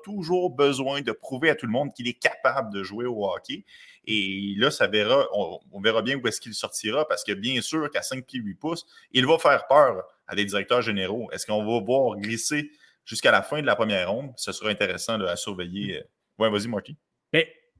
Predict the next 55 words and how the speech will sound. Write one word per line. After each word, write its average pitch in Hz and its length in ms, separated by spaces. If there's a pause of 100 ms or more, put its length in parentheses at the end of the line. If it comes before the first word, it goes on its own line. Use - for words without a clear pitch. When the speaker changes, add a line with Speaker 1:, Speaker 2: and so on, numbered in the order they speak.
(120)
Speaker 2:
moi, 160 260
il 370 60
y - 20
a 208 40
un 143 120
point, 220 220
par - 160
contre, 185 220
par 143 120
rapport 170 260
à 156 60
sa 160 200
taille, 180 280
qui - 80
me 156 60
fait 208 140
moins 240 240
peur 240 200
que 175 80
les 135 260
autres, 180 240
peut-être. 156 400
Oui, 262 240
tu 196 120
le, 147 140
oui, 196 120
tu 185 140
le 160 60
mentionnes, 147 340
cinq 139 220
pieds 151 120
huit 127 140
pouces, - 240
c'est, 120 180
c'est 127 200
vrai, 123 240
là, 151 100
il 139 40
n'y 123 60
a 110 60
rien, 123 240
rien 147 240
à 113 320
enlever 120 260
à 123 80
ça. 190 220 (800)
Mais 156 340 (540)
parfois, 330 400
j'aime 233 240
m'amuser 165 440
à 220 80
aller 143 160
voir 185 280
les 151 160
fiches 285 400